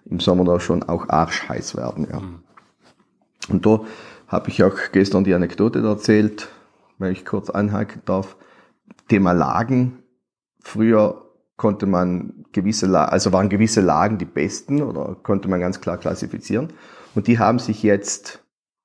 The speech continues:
Speaker 1: ein bisschen geändert, nicht gänzlich, aber ein bisschen geändert. Oder Lagen, die früher kühler oder, oder, oder spätreifer, be-, als spätreifer bezeichnet wurden,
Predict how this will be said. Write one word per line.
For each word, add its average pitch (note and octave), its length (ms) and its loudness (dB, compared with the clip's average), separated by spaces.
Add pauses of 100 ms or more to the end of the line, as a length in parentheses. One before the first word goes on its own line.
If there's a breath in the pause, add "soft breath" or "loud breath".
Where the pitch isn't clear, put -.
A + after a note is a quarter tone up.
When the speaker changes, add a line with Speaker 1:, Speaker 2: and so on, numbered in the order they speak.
(320)
Speaker 1:
ein - 120 -12
bisschen C3+ 600 2
geändert, G2+ 340 2
nicht C3+ 180 2
gänzlich, B2+ 460 2
aber C3 120 0
ein C3 40 -8
bisschen A#2 220 -6
geändert. A#2 480 -6
Oder F#2+ 160 -4
Lagen, G#2 300 4
die A2 80 0
früher A2 420 0
kühler D3+ 420 0
oder, F#2+ 320 -2
oder, G2 260 -6
oder F#2 260 -6
spätreifer, C3 960 0 (560 soft breath)
be-, A2+ 180 0
als G2 340 0
spätreifer A2 560 2
bezeichnet A#2 520 -2
wurden, B2+ 280 -4